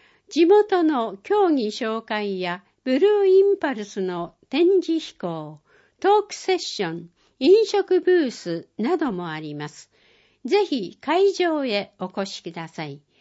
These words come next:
事前申し込みは不要です。日時、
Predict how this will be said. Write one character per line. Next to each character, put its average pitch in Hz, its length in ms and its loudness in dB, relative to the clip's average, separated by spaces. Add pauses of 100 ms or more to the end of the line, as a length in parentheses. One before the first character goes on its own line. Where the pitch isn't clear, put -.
(300)
事 320 220 0
前 415 160 6
申 330 360 2
し - 180 -10
込 311 120 -2
み 285 180 0
は 233 280 -4
不 - 160 -8
要 180 340 -6
で 135 140 -16
す。 - 200 -20 (800)
日 277 340 0
時、 - 280 -14